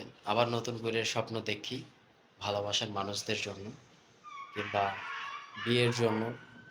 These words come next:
এগুলো আর বলবো না, কারণ আমার শিক্ষা লাভ হয়ে গেছে, আমি শিক্ষা পেয়ে গেছি। কারণ পরপর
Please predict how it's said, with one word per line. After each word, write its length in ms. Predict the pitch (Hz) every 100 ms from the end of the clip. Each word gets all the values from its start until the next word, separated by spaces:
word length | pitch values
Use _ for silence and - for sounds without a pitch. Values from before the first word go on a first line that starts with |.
| -
এগুলো 280 | 156 170 170
আর 80 | 147
বলবো 280 | 127 120
না, 160 | 117 104 98
কারণ 240 | 113 120 127
আমার 220 | 120 123
শিক্ষা 340 | 123 120 123 131
লাভ 180 | 113 104
হয়ে 160 | 98 92
গেছে, 260 | 87 - 92 - - - _
আমি 200 | 110 120
শিক্ষা 380 | 123 123 117 131
পেয়ে 200 | 123 107
গেছি। 300 | 90 90 - 95 - - - - - _ _ _ -
কারণ 300 | 104 110 113 113 - - - - _ 110
পরপর 480 | 107 104 113 113